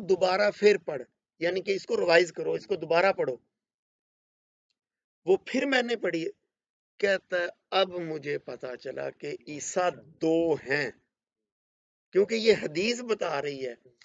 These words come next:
एक बंदे के चेहरे दो नहीं हो सकते, एक नबी के दो चेहरे नहीं हो सकते। ये दो ईसा हैं,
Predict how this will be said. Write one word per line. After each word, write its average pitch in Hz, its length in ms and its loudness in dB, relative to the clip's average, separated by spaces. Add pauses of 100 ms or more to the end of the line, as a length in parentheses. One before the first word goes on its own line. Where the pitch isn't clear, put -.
(380)
एक 254 380 8
बंदे 202 460 0
के 208 180 2
चेहरे 190 400 0
दो 156 320 -4
नहीं 165 240 -4
हो 131 140 -4
सकते, 123 460 -14 (920)
एक 190 280 6
नबी 165 420 -4
के 190 140 0
दो 180 380 4
चेहरे 226 400 2
नहीं 170 240 -6
हो - 140 -12
सकते। - 480 -20 (640)
ये 202 140 6
दो 190 500 6
ईसा - 300 -6
हैं, 101 200 -16